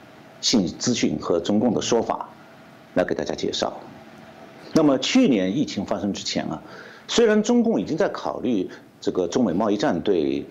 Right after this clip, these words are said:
它经济的影响，但是他始终把世界工厂看作手里的王牌。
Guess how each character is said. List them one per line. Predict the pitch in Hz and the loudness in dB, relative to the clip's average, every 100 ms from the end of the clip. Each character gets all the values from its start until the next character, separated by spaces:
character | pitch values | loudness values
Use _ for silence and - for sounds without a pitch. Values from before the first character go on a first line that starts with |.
| - - | -18 -12
它 | - | -8
经 | - 113 | -2 0
济 | 110 110 | 0 0
的 | |
影 | 69 85 | -2 -2
响， | - 76 | -2 -2
但 | 151 127 | 2 2
是 | |
他 | 107 151 156 | 0 -2 -2
始 | - - 107 | -4 -4 -2
终 | 156 180 | -2 -2
把 | 180 73 | -2 -4
世 | - 120 | -4 -2
界 | 104 | 0
工 | - 117 | 0 -2
厂 | 95 | -4
看 | - 113 | -4 -2
作 | 92 | -2
手 | 101 101 | 0 0
里 | 90 | 0
的 | |
王 | - 71 - | -2 -2 -4
牌。 | - | -6